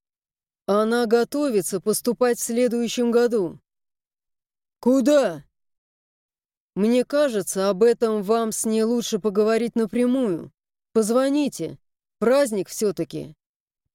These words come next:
«Я у тебя совета не спрашивал!» Разворачивается. «Ты кольцо на мою дочь надел?»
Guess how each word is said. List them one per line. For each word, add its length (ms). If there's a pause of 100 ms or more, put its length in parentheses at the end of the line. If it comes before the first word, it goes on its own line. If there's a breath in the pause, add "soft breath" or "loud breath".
(180)
«Я 440
у 120
тебя 420
совета 680
не 180
спрашивал!» 1000 (1000)
Разворачивается. 1300 (1300)
«Ты 200
кольцо 600
на 200
мою 320
дочь 380
надел?» 680